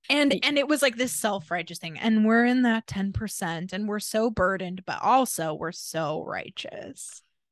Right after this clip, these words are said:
Speaker 2: Right. I can remember there being conversations about when our family was talking about moving to a different ward, how there was some level of responsibility to stay,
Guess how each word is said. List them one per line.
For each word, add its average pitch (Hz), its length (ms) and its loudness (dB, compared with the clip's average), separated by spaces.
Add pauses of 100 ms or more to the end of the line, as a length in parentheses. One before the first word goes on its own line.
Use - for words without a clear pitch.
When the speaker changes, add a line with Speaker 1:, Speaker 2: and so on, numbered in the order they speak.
Speaker 2:
Right. 175 340 2
I 196 120 2
can 233 180 2
remember 208 340 4
there 175 140 2
being 170 200 -4
conversations 160 840 -6 (440)
about - 760 0 (120)
when 196 180 2
our 170 120 2
family 160 320 -4
was 156 120 -10
talking 160 320 -6
about 151 240 -4
moving 160 360 -8
to 165 120 -12
a 147 40 -8
different - 360 -10
ward, 117 360 -6
how 139 200 -4
there 156 160 -4
was 117 160 -6
some 180 180 -4
level 156 300 -4
of - 140 -12
responsibility 101 840 -8
to - 140 -14
stay, - 600 -4